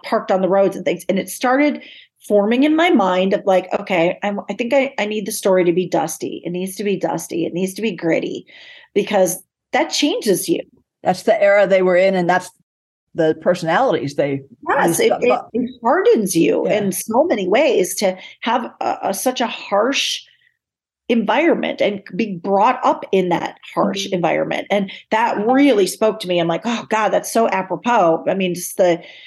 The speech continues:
Speaker 1: the situations that we have in, in, in our current society. And you, you know, you're kind of like, "Oh my God, this, how are they, how are they getting by?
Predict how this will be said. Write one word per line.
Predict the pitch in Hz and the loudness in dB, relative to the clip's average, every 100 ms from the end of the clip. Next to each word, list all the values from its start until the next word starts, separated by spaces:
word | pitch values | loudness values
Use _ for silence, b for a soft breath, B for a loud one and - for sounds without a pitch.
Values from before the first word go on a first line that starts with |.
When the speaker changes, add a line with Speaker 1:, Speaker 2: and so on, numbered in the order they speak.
| B B | B B
Speaker 1:
the | 208 | -4
situations | 196 233 220 196 233 208 190 | -2 -2 2 2 2 -2 -2
that | 202 | -2
we | 190 | -2
have | 190 196 190 | -2 -2 0
in, | 175 165 | 0 0
in, | 185 175 170 | -2 -4 -4
in | 180 165 | -4 -2
our | 156 | -4
current | - 208 185 190 | -4 -4 -4 -4
society. | - - 330 359 240 175 170 180 | -8 -4 0 2 2 4 4 2
And | 170 170 | -2 -2
you, | 175 - | -4 -6
you | 190 185 | -4 -2
know, | 165 | -2
you're | 175 | -6
kind | - - 208 | -8 -8 -4
of | |
like, | 165 - 269 | -4 -4 -6
"Oh | 233 | -8
my | 156 | -8
God, | 143 226 170 185 | -4 -4 -2 -6
this, | 190 - - - b b b b _ _ _ _ | -8 -10 -14 -20 b b b b _ _ _ _
how | - 277 330 | -6 -2 2
are | 294 | 2
they, | 196 175 - | 2 0 -4
how | - 330 349 | -8 -2 0
are | 247 | 2
they | 180 | 0
getting | 180 269 240 208 | 0 -2 -2 -2
by? | 262 349 160 147 | 0 0 -2 -4